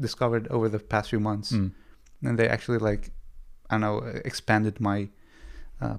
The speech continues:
Speaker 1: palate a little.
Speaker 2: That's nice.
Speaker 1: I like that.
Speaker 2: Yeah.
Speaker 1: But, uh, yeah, those are really fun experiences, food and drinks.
Speaker 2: Yeah.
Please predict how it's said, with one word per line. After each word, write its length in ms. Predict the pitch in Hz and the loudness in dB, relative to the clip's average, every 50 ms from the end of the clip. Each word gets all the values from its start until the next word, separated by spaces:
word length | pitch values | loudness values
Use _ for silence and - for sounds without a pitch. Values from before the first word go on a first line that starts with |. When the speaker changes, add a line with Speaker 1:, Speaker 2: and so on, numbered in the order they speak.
| - - | -6 -2
Speaker 1:
palate 340 | 107 110 117 107 98 98 - | 0 2 2 2 0 0 -2
a 40 | 107 | -2
little. 320 | 101 101 98 101 101 98 - - - | -2 -2 -2 -4 -6 -8 -10 -12 -12
Speaker 2:
That's 200 | - 120 - - | -12 -10 -10 -10
nice. 300 | - - - - - - - - - - - - - | -12 -12 -14 -14 -16 -16 -18 -18 -20 -20 -12 -6 -2
Speaker 1:
I 100 | 131 131 | 0 2
like 200 | 143 147 135 - | 2 0 0 -2
that. 180 | 95 98 98 - | -6 -6 -6 -6
Speaker 2:
Yeah. 160 | 165 147 104 - - - - - - - - - - - - - - - - - - - - - - - - - | -6 -8 -8 -10 -14 -20 -20 -20 -20 -20 -20 -20 -20 -20 -20 -20 -20 -20 -20 -20 -20 -16 -16 -14 -14 -14 -4 -2
Speaker 1:
But, 180 | 120 113 113 | 0 2 2
uh, 240 | 113 107 107 104 101 - - | 4 4 4 2 0 0 0
yeah, 180 | 131 127 117 | 0 2 4
those 200 | 107 120 135 131 | 4 4 4 6
are 280 | 156 160 170 - - - - | 4 4 2 2 -2 -6 -12
really 300 | - - 135 139 147 143 | -4 0 2 2 2 2
fun 200 | - - 147 147 | 2 2 4 4
experiences, 520 | 127 - - - 104 101 98 - 113 - | 4 2 0 0 0 0 0 0 -4 -6
food 440 | - - - - 113 107 110 117 - - - 156 | -6 -4 0 2 4 4 4 2 -2 -4 -6 -4
and 120 | 117 107 | -4 -4
drinks. 440 | 101 110 107 104 117 - - - - - - - - - | -2 -2 -2 -2 -2 -4 -8 -14 -16 -18 -20 -20 -12 -8
Speaker 2:
Yeah. 220 | 117 110 101 95 | -4 -4 -4 -4